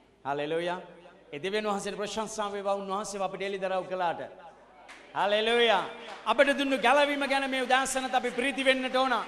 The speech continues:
ඒ ස්වාමින් වහන්සේ ගැලවීම දීලා ස්වාමින් වහන්සේගේ රාජ්‍යයට, ස්වාමින් වහන්සේගේ දේව පවුල තුලට උන්වහන්සේ ඔබව මාව අද දවසේ තෝරලා තිබෙනවා. අපි මොහොතක් අපේ දැස් වසලා අපි යාඥා කරමු.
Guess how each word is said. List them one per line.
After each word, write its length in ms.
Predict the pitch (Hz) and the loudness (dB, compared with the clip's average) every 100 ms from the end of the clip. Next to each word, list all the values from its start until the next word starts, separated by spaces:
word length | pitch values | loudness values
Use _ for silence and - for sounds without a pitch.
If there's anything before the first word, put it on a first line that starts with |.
| - - - - - - - - - - - - - - | -8 -16 -18 -20 -20 -20 -20 -20 -20 -20 -20 -20 -20 -12
ඒ 140 | 208 | -8
ස්වාමින් 400 | 214 247 254 247 | -6 -6 -6 -4
වහන්සේ 360 | 233 247 233 214 | -4 -4 -6 -4
ගැලවීම 440 | 180 220 226 220 202 | -2 0 -2 -6 -8
දීලා 220 | 220 220 | -6 -8
ස්වාමින් 300 | 208 196 196 | -8 -10 -8
වහන්සේගේ 400 | 202 202 180 165 | -8 -8 -8 -8
රාජ්‍යයට, 440 | 160 196 180 180 170 | -4 -6 -6 -10 -10
ස්වාමින් 300 | 180 165 165 | -12 -12 -12
වහන්සේගේ 360 | 170 160 147 | -12 -12 -12
දේව 180 | 151 165 160 | -10 -8 -8
පවුල 320 | 160 214 208 | -6 -6 -6
තුලට 380 | - 143 139 139 165 - - - | -8 -6 -6 -4 -8 -10 -20 -14
උන්වහන්සේ 500 | 151 165 180 165 156 | -10 -6 -6 -6 -6
ඔබව 180 | 151 170 170 147 | -6 -6 -8 -8
මාව 260 | 139 160 151 | -6 -6 -6
අද 160 | 135 | -8
දවසේ 340 | 143 151 151 143 | -8 -10 -10 -10
තෝරලා 380 | 143 143 139 127 | -6 -6 -6 -8
තිබෙනවා. 420 | 131 131 101 90 - - _ _ _ _ - | -8 -10 -10 -14 -20 -20 _ _ _ _ -8
අපි 160 | 175 202 | -8 -6
මොහොතක් 480 | 175 170 160 143 | -8 -8 -8 -8
අපේ 280 | 147 143 123 107 - - | -8 -8 -8 -10 -16 -18
දැස් 300 | 135 147 143 - | -6 -6 -6 -12
වසලා 440 | 120 - 151 160 - - - _ - - _ _ _ - - - _ _ _ - - | -14 -10 -10 -10 -12 -20 -20 _ -20 -20 _ _ _ -14 -14 -14 _ _ _ -20 -10
අපි 220 | 139 143 | -8 -4
යාඥා 460 | 151 165 - 165 | -4 -6 -10 -12
කරමු. 360 | 139 151 151 | -8 -8 -8